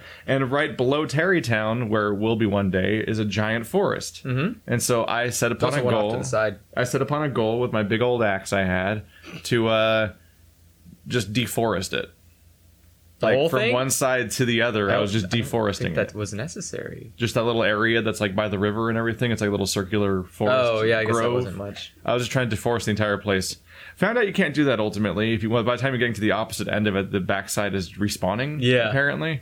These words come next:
Speaker 2: Yeah.
Speaker 1: But, uh, that's what I was doing to get all the wood for the t-, entire Tarrytown qu-, town quest chain, basically.
Speaker 2: Yeah, it needs
Speaker 1: While
Speaker 2: a lot.
Speaker 1: And I was doing that while listening to Wil Wheaton read the first chapter of Ready Player One.
Speaker 2: Oh, boy.
Speaker 1: Wil Wheaton,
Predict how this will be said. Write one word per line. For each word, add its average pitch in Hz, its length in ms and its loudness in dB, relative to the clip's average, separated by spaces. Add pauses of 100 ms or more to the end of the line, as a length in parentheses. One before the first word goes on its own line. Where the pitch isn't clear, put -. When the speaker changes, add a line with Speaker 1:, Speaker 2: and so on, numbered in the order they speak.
Speaker 2:
Yeah. - 200 -6 (100)
Speaker 1:
But, 120 160 2
uh, 110 220 4
that's 110 260 0
what 113 80 2
I 110 60 2
was 107 100 -4
doing 113 160 2
to 107 60 2
get 104 100 4
all 107 80 2
the 104 80 0
wood 101 260 2
for 101 120 -4
the 101 60 -2
t-, 107 120 0
entire 107 400 0
Tarrytown 101 540 0
qu-, - 140 -14
town 104 200 -2
quest - 320 -4
chain, 90 320 -2
basically. 92 560 -4
Speaker 2:
Yeah, 123 200 4
it 127 100 0
needs 135 180 2
Speaker 1:
While 117 60 2
Speaker 2:
a 107 40 0
lot. 101 380 0
Speaker 1:
And 123 80 -2
I 120 60 2
was 113 80 -2
doing 123 140 2
that 120 100 2
while 117 160 2
listening 117 260 0
to 110 60 2
Wil 117 260 0
Wheaton 104 440 0
read 98 280 0
the 104 80 -2
first 104 300 -4
chapter 104 400 0
of 95 80 0
Ready 95 160 0
Player 123 320 0
One. 95 380 -2 (140)
Speaker 2:
Oh, 123 100 -10
boy. 110 360 -2 (160)
Speaker 1:
Wil 107 220 0
Wheaton, 107 580 -2